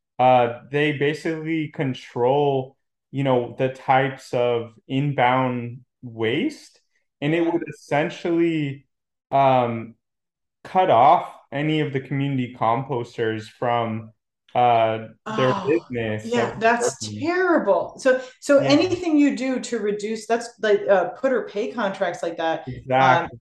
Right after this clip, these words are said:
Speaker 2: or, yeah, it, but anything that, what they, a lot of times what they do is they say, "Okay, you're giving us a hundred tons of waste a year, you know, city of Charlie."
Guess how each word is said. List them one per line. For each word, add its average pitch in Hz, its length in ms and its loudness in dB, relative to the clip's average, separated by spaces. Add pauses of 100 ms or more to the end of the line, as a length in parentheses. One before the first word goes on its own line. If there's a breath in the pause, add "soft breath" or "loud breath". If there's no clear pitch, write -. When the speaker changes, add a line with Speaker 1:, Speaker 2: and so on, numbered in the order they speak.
(140)
Speaker 2:
or, 208 280 4
yeah, 220 340 2
it, 208 300 -2
but 214 120 -4
anything 302 380 -2
that, 240 160 -2
what 233 160 -2
they, 240 160 -2
a 208 80 -2
lot 240 240 -2
of - 60 -6
times 285 260 -4
what 220 180 -8
they 202 200 -6
do 196 480 -4 (380 loud breath)
is 202 160 0
they 208 180 2
say, 202 400 -2
"Okay, 214 720 0
you're 220 260 -4
giving 247 320 -4
us 214 140 -8
a 202 40 -2
hundred 208 460 -4
tons 196 380 -6
of 175 160 -8
waste 180 340 -6
a 170 100 -8
year, 190 640 0 (380 loud breath)
you 196 80 -4
know, 170 440 -4
city 202 580 2
of 165 280 2
Charlie." 170 640 -6